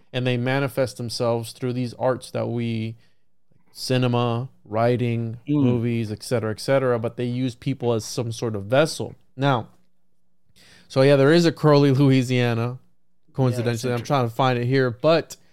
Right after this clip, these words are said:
Speaker 1: my con-, my connection with the, with the cryptids and the, especially the Dog Man, because the, the con-,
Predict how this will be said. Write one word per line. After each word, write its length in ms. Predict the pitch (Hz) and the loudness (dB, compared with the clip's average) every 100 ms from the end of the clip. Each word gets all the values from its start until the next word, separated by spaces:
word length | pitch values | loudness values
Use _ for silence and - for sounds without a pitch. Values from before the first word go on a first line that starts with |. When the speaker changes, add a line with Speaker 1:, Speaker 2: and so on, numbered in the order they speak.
| _ _ - _ _ | _ _ -20 _ _
Speaker 1:
my 420 | 120 131 160 202 202 | -2 2 2 2 0
con-, 220 | - 156 | -2 -2
my 220 | 147 156 202 | 0 0 0
connection 580 | 202 170 151 - 151 139 | -2 -2 -2 -2 -2 0
with 260 | 139 139 | 0 -2
the, 680 | 143 135 131 123 113 110 - - - | -2 0 0 -2 -4 -6 -10 -20 -20
with 400 | - 131 123 123 | -4 -2 -2 -4
the 760 | 123 123 120 117 113 110 92 - _ _ _ _ _ _ _ _ - | -4 -4 -2 -4 -6 -8 -10 -14 _ _ _ _ _ _ _ _ -20
cryptids 720 | - 165 165 - 147 143 127 131 | 0 0 2 2 4 4 0 -6
and 560 | 135 135 131 127 123 - - | -4 -2 0 -2 -4 -8 -12
the, 840 | 131 127 127 123 120 120 113 - - _ _ - | -6 -2 -2 -2 -2 -4 -6 -10 -16 _ _ -8
especially 420 | 123 208 208 214 | 0 0 2 2
the 140 | 160 | 2
Dog 420 | 127 143 143 143 | 2 4 6 4
Man, 160 | 127 123 | 2 -2
because 340 | 123 143 135 | -2 -2 -2
the, 180 | 131 135 | 0 -2
the 180 | 131 123 | -2 -6
con-, 240 | 113 139 | -2 -4